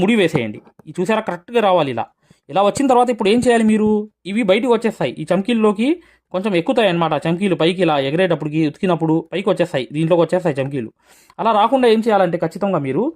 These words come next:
మీరు గోల్డ్ కలర్, పింక్ కలర్ మీద గోల్డ్ కలర్ది ఒకటి ఇలా అడ్డంగా వేసేయాలి.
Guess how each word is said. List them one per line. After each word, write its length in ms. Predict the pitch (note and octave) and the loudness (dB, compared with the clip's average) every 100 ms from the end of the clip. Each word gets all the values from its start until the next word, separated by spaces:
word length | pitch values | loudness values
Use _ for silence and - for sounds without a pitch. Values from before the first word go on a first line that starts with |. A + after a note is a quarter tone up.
| _ _ _ _ | _ _ _ _
మీరు 140 | D#3+ G#3+ C#3+ | -8 -6 0
గోల్డ్ 220 | E3 B3+ D4 | 4 4 4
కలర్, 240 | B3 A3 G#3+ - _ _ - | 0 0 -2 -6 _ _ -10
పింక్ 200 | G#3+ B3 C4+ | -4 0 2
కలర్ 180 | A#3 G#3+ G3 | 2 2 2
మీద 100 | G3 B3 D#3+ | 2 2 2
గోల్డ్ 180 | G#3 C4 | 2 2
కలర్ది 340 | F#3+ E3 D#3+ C4+ F#4+ _ _ _ _ _ _ _ - | 0 0 0 -2 -4 _ _ _ _ _ _ _ -12
ఒకటి 240 | C#3 E3 C4 F#4+ _ - - _ - | -8 -2 -2 -4 _ -20 -20 _ -10
ఇలా 140 | B2+ A#3 - _ _ _ _ _ _ A#2 | -2 -2 -4 _ _ _ _ _ _ -6
అడ్డంగా 280 | D3+ F3+ E3 | -2 2 0
వేసేయాలి. 360 | A#2+ A#2+ G#2 | 0 -4 -8